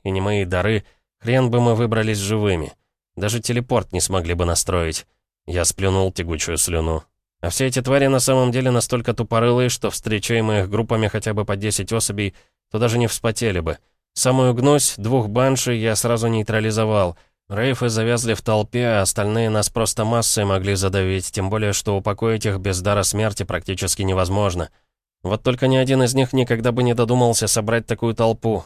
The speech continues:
вот в чём дело". "Надо идти". Егор поёжился, но решительно поднял меч. "Если здесь был командир, то он где-то там". И Ушаков указал мечом на центральный проход.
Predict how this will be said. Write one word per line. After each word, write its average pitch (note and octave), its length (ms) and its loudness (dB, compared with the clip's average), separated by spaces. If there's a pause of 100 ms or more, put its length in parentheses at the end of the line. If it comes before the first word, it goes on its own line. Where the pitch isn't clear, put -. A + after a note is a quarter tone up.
вот G2+ 280 -2
в - 60 -8
чём F#2 220 0
дело". F2 360 -2 (760)
"Надо E2 340 -2
идти". - 360 -8 (280)
Егор F2+ 300 -2
поёжился, F#2 640 -2
но E2+ 80 0
решительно E2+ 480 -4
поднял E2+ 380 -4
меч. E2+ 300 -4 (360)
"Если E2+ 300 -4
здесь F2+ 260 -4
был F2 220 -2
командир, F2 500 -2
то F2+ 140 -2
он E2+ 140 0
где-то D#2+ 280 -4
там". C2+ 320 -6 (380)
И G2+ 60 -4
Ушаков F#2+ 460 -2
указал F2+ 400 2
мечом F#2+ 400 -2
на F2 120 -2
центральный F2 500 -2
проход. E2+ 560 -4